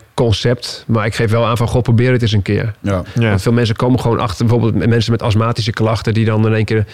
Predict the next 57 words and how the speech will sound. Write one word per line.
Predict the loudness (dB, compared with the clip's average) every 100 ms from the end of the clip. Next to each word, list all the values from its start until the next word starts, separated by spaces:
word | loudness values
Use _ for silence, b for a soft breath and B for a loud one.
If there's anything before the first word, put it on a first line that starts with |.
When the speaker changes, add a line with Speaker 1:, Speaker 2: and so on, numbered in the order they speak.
| B B
Speaker 1:
al | -2 2
hun | 2
zuivel | 2 0 0
eruit | 0 -2 -2
gooien. | 0 0 0
Die, | 0 -2 -2
en | 0
die, | 0 0
die | 2
merken | 2 2 0 -2 -2 -4
verbetering. | -2 0 0 0 0 0
En | 0
ik, |
"Goh, | 0 0 2
mooi, | 2 2 0
ze | 0
hebben | -2
het | 0
geprobeerd." | 2 2 0
Speaker 3:
Ja. | -2
Speaker 1:
En | -2
ze | -2
komen | 0 2
Speaker 3:
Hmm. | 2
Speaker 1:
erachter. | 0 -4 -2
Speaker 3:
En | 0
hoe | 2
lang, | 2 2
wa-, | 0 0
want | -2
daar | -2
hadden | -2 0
we |
het | 0
in | 0
het | -2
begin | -2 0
een |
beetje | 0 0
over. | 0 0 0
Dit | 0
is | 0
nou | 0
typisch | 0 -2 0
zo'n | 0 0
geval | 0 0
waarbij | 2 2 2
je | 2 0
door | 0 0
een | 0
kleine | 0 0 0 0
interventie | 0 0 0 0 0
redelijk | 2 0 0
snel | 0
resultaat | 0 0 0 0
mag | -2 -2
verwachten. | -2 -2 -2 -4